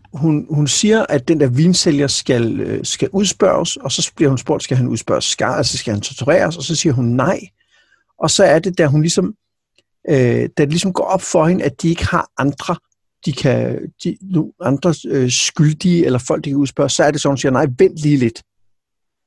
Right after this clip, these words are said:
Det skal sgu være, han skal tortureres, så vi kan få så meget som muligt at vide. Altså, der er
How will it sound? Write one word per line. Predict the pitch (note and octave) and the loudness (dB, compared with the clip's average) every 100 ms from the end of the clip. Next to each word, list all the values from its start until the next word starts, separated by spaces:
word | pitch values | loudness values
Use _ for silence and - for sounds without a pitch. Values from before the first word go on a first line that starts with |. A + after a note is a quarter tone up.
| _ _ _ _ _ _ _ | _ _ _ _ _ _ _
Det | E3+ | 0
skal | - E3 | 0 -2
sgu | - | -2
være, | C3+ C3+ B2 A#2 A2+ | 2 4 4 2 0
han | A2+ C#3+ | 0 -2
skal | - | -4
tortureres, | - C#3+ B2+ C#3+ C#3 | -6 -4 0 0 0
så | - | -4
vi | C#3 | -8
kan | - | -8
få | C3 | -8
så | B2 | -8
meget | B2+ A#2+ B2+ | -6 -6 -6
som | C#3 | -8
muligt | B2+ | -6
at | C3 | -8
vide. | B2 A#2+ - - - - | -6 -10 -12 -20 -20 -10
Altså, | C#3 | -4
der | |
er | E3 | -2